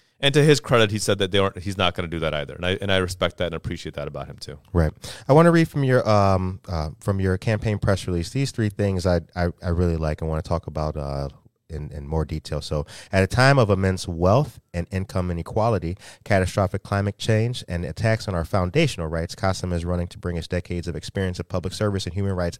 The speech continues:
Speaker 2: advocacy to Congress to ensure every resident of the eleventh District has equal access to justice." So the catastrophic climate change.
Speaker 1: Yeah.
Speaker 2: Um, what,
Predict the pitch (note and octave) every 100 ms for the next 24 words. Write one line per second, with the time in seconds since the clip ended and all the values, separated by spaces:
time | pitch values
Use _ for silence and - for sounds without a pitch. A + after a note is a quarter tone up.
0 | - A#2+ C3 G#2 F#2+ - F2 - G#2+ A#2
1 | A2 A2 - - - - - F#2 - F#2+
2 | F#2 - F#2 G2 F2+ F#2 - F2+ - D#2
3 | E2+ E2 - - E2 - E2+ - E2 D#2
4 | F2+ - E2 E2 D#2+ - D#2 - D2 D#2
5 | D2 - D2 - - - - - C#3+ -
6 | G#3 G3+ - E3+ D3+ - - A#2 F2+ -
7 | D#2 - - - - _ _ _ _ G2
8 | F2+ - - - - G#2+ F#2+ E2 C#2+ _
9 | _ - _ _ _ _ _ _ G#2+ A#2
10 | G3+ A3+ - -